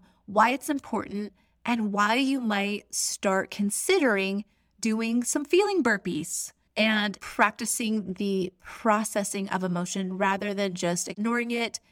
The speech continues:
maybe telling yourself that you're fine, that you don't need to think about it, you can just ignore it and move through it.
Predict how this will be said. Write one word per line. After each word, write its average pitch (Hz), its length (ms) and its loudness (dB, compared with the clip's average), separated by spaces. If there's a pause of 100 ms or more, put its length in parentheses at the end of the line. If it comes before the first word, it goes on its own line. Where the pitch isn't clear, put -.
(240)
maybe 165 220 0
telling 220 320 -2
yourself 208 300 -4
that - 180 -6
you're 233 80 -2
fine, 214 540 2
that 196 120 -2
you 170 80 -2
don't 185 200 -4
need 196 200 -4
to 214 140 0
think 220 220 0
about 202 320 6
it, 190 100 -4
you 196 80 -4
can 185 160 -8
just 185 340 -8
ignore 196 440 -2
it 202 180 0
and 180 360 0
move 175 260 -2
through 190 260 -2
it. 247 320 0